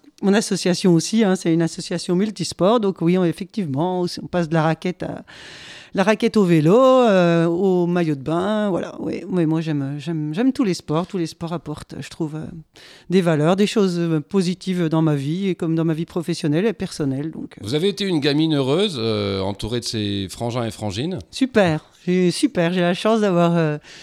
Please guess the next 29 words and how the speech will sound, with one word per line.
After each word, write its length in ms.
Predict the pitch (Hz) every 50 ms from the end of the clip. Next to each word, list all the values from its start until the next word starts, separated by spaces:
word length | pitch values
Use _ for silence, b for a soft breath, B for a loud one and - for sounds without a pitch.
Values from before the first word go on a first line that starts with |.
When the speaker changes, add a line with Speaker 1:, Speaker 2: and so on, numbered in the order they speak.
| B B B
Speaker 1:
effectivement 520 | - 202 - 240 175 - - 175 180 180
une 100 | 190 196
famille, 320 | - - 170 170 185 185 180
euh, 160 | 160 156 156
une, 320 | 156 160 165 160 147 147
une 180 | 147 151 165 160
super 360 | - - 180 - 175 170 -
famille 420 | - 165 151 147 143 156 190 208
et, 280 | 180 156 143 139 135 - 135 B B B B B B B B -
et, 160 | 143 139 135
euh, 120 | 131 131 135
une 160 | 135 143 143
bonne 220 | 139 170 185 185
bande 220 | 156 170 170 180 160
de 100 | 151 143
potes. 340 | - - 139 160 180 -
Et 100 | 165 151
donc, 180 | 143 147 151 147
du 100 | 147 151
coup, 280 | - - 208 220 208 170
effectivement, 520 | 151 - 160 156 - - 151 143 143 156
ça 240 | 170 - 160 143 156
aide 80 | 165
à 60 | 165 165
se 80 | -
construire, 560 | - - 151 127 - - - 156 143 160 180 -
euh, 220 | 147 156 151 151
d'avoir, 300 | 143 131 - 165 160 156
euh, 80 | 147